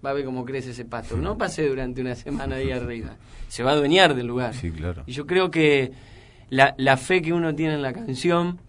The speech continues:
Speaker 1: y en los amigos que están alrededor, como Mariano González, con el cual escribimos muchos temas, e inclusive el que lleva el nombre de este disco, Libertad y Misterio, que toca lugares importantes, eh, eh, está, se está, se está generando,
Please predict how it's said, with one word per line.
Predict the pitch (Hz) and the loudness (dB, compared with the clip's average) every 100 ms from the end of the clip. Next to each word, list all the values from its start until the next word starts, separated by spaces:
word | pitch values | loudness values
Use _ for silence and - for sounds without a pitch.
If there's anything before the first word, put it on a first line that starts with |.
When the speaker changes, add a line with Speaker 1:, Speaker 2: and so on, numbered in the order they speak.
| - - - - - 147 | -20 -20 -20 -20 -6 0
Speaker 1:
y | 135 | 2
en | 131 | 2
los | 127 | -2
amigos | 123 139 156 135 | 0 2 2 2
que | 123 | -4
están | 135 131 | -4 -4
alrededor, | 123 120 123 143 147 151 - - - | -4 -4 0 2 0 -4 -16 -20 -4
como | 117 117 | -2 0
Mariano | 120 139 135 | 0 -2 -2
González, | 123 123 147 127 120 - - | -4 -2 -2 -2 -6 -12 -16
con | - 123 | -8 -6
el | 117 | -2
cual | 131 123 | -2 -2
escribimos | 127 127 127 123 | -2 -2 -2 -2
muchos | 139 131 120 120 | -4 -6 -12 -2
temas, | 143 131 123 123 | 0 0 -2 -6
e | 117 | -8
inclusive | 117 123 120 131 123 104 - - - - | -4 -6 0 0 0 -2 -14 -20 -20 -10
el | 123 120 | -10 -6
que | 120 | -4
lleva | - 131 | 0 0
el | 127 | 2
nombre | 131 131 127 | 0 -2 -2
de | |
este | 120 123 | -4 -4
disco, | 143 - 113 | -4 -4 -6
Libertad | 117 113 135 | -6 -6 -4
y | 131 | -4
Misterio, | 127 147 139 127 | 0 2 2 0
que | 117 | -2
toca | 135 123 120 101 - - - - | -4 -2 -4 -6 -14 -20 -20 -14
lugares | 127 131 135 123 | -2 0 0 -2
importantes, | 123 120 120 139 131 127 143 - - - - | -4 -6 -6 -2 -2 -2 -6 -10 -20 -20 -10
eh, | 123 117 110 104 92 - - | -4 -4 -4 -6 -10 -14 -12
eh, | 127 120 - - | -8 -8 -8 -6
está, | 127 127 147 - | -6 -2 -2 -2
se | - | -6
está, | 143 214 208 147 | -4 -2 0 0
se | 135 | -4
está | 156 190 | -6 -8
generando, | - 156 143 151 147 135 110 | -6 -6 -4 -2 -2 -4 -6